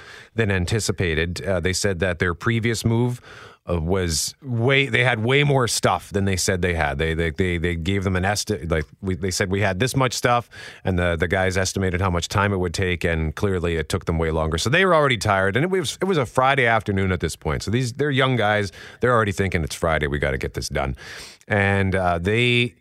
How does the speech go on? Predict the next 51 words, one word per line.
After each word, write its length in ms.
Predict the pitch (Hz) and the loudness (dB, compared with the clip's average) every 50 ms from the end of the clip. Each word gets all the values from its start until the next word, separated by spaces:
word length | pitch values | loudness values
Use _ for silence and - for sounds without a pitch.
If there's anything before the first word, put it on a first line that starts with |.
| _ - | _ -2
when 120 | 107 110 | 0 0
they 80 | 117 110 | 2 2
got 300 | 127 139 151 175 - _ _ - | 4 4 4 4 2 _ _ 0
our 160 | 120 117 104 | 0 0 0
couch 640 | - - 135 135 131 139 139 - - - - - - - - - - - - - | 0 0 2 2 2 2 0 -2 -2 -4 -4 -6 -10 -16 -20 -20 -20 -10 -2 2
into 840 | 135 143 147 151 151 - - 143 135 131 127 127 123 123 123 117 - - | 4 4 4 4 2 2 2 2 2 4 4 4 4 2 0 -2 -4 -4
the, 340 | 98 110 107 107 104 107 104 | 0 0 2 2 2 0 0
this, 360 | 92 101 104 101 - - - _ _ _ _ _ | -2 -2 -2 -2 -4 -6 -8 _ _ _ _ _
the 180 | 101 92 101 98 | -6 -2 -2 0
apartment, 560 | 95 - - 139 139 117 107 98 95 98 - | 0 0 0 0 0 0 0 0 0 0 0
'cause 220 | - 117 104 90 95 | 0 -2 -2 -2 -2
it, 220 | 90 101 - - | -4 -6 -4 -4
we 140 | 98 95 98 | -2 0 0
had 140 | 101 95 85 | 0 0 0
to 40 | 87 | 0
go 140 | 85 92 87 | 0 0 0
up 120 | 85 87 | 0 0
to 80 | - 107 | 0 -2
the 60 | 82 - | -2 0
second 320 | - - 92 - 92 85 | 0 0 0 0 -2 -2
floor 220 | - 92 95 95 92 | 0 0 0 0 0
of 60 | 85 | 0
this 160 | 87 82 - - | -2 -2 -2 0
house, 420 | 110 110 107 98 87 - - - - _ _ _ _ _ _ _ _ _ - - - - | 2 2 2 0 0 -2 -6 -8 -10 _ _ _ _ _ _ _ _ _ -20 -18 -12 -6
they 140 | - 104 110 | -2 -2 0
said, 260 | - - 107 104 92 | 0 0 0 0 0
"This 180 | 85 101 - - | 0 0 0 0
isn't 200 | 113 90 98 98 | -2 -2 0 0
gonna 120 | 92 85 76 | -2 -2 -2
fit. 300 | - - 107 90 - - | -2 -2 -2 -2 -2 -2
Like, 180 | 85 82 80 92 | -2 -2 0 0
I'm 140 | 90 85 80 | 0 0 0
just 160 | 90 87 - | -2 -2 -2
looking 320 | 95 101 92 98 98 95 87 | -2 -2 0 -2 -2 -2 -2
from 180 | - 95 87 | -2 -4 -2
floor 240 | - - 104 101 98 | -2 0 0 0 0
to 60 | 92 | -2
ceiling. 460 | - - 107 107 110 107 113 113 110 - - - - - | -2 -2 0 0 2 2 2 0 -2 -4 -8 -14 -8 -4
We're 100 | 104 104 | -2 0
not 180 | 110 110 107 110 | 2 2 2 0
even 180 | 104 90 98 | 0 0 0
gonna 480 | 92 98 95 95 95 - 95 107 95 98 | 0 2 2 0 0 -2 -4 -6 -4 -2
be, 200 | 104 107 104 101 101 - _ _ | 0 0 0 0 -2 -6 _ _
going 200 | - 131 143 139 | 0 0 0 0
to 80 | 127 113 | 0 0
be 100 | 120 120 | 2 2
able 120 | 120 117 | 0 0
to 60 | 110 | 0
get 200 | 98 113 113 - | 0 -2 -2 0
this 180 | - 101 - - | -2 -4 -4 -2
couch 420 | - 117 107 107 104 - - - | 0 2 2 2 2 0 -2 -6